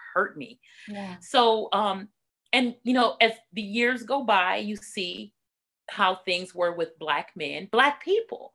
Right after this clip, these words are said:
Speaker 1: but
Speaker 2: Yeah.
Speaker 1: primarily Black men and their relationship with the police, with law enforcement.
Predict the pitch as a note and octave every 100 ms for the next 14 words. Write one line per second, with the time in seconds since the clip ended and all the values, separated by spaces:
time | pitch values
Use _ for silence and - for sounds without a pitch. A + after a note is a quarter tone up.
0 | _ - A3 G3 E3 A3+ A3+ A3 B3 A3
1 | F3+ D3+ F#3 F#3+ G3 F#3 F3+ F3+ - _
2 | F3+ F3+ F#3 F3 F3+ E3 F#3 - F3+ -
3 | E3 _ D#3+ D#3+ - - D3+ - E3+ D3+
4 | - - _ D#3 G#3 - E3 F3 G3+ -
5 | - - - -